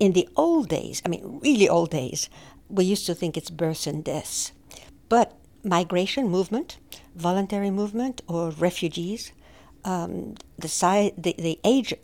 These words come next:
of the population distribution, meaning very many young people or not, or, or the aging of the population, which is Europe's problem and the problem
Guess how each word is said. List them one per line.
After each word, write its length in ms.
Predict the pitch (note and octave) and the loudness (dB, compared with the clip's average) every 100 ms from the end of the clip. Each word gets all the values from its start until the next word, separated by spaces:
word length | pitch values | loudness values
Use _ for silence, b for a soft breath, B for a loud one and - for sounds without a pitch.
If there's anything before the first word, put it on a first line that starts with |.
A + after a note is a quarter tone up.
| - | -8
of 200 | E3 - | -10 -8
the 100 | E3 | -8
population 680 | E3+ D#3 D#3 E3 E3 F3 F3 E3 | -6 -4 -4 -6 -6 -8 -10 -10
distribution, 680 | D#3+ - - E3 E3+ D#3+ | -12 -10 -10 -8 -8 -8
meaning 260 | E3+ D#3+ - - B B | -6 -6 -8 -12 B B
very 280 | D3+ F#3+ G#3 | 2 4 6
many 240 | G3 F3+ F3 | 4 2 2
young 160 | F3 | 0
people 300 | - E3 D#3+ | -2 -8 -8
or 120 | D#3 | -6
not, 380 | D#3 D#3 F#3+ - - B B B B B | -6 -6 -10 -14 -20 B B B B B
or, 140 | G#3 - | -4 -2
or 180 | F#3 G3 | 0 0
the 160 | E3+ - | -2 0
aging 460 | G#3 D4 A3 C#3+ - | 2 2 2 -4 -4
of 140 | B2 | -8
the 80 | E3 | -8
population, 600 | - D#3 E3 D#3 D#3+ - | -6 -4 -4 -6 -8 -10
which 240 | - D3+ - | -10 -10 -8
is 180 | C#3 D#3+ | -6 0
Europe's 380 | F#3+ F#3 F3+ | 2 2 -2
problem 520 | - - E3 E3 E3 E3+ | -8 -6 -4 -2 -2 -4
and 120 | D#3+ | -6
the 60 | E3 | -8
problem 440 | - D3+ E3 D#3+ | -6 -4 -4 -6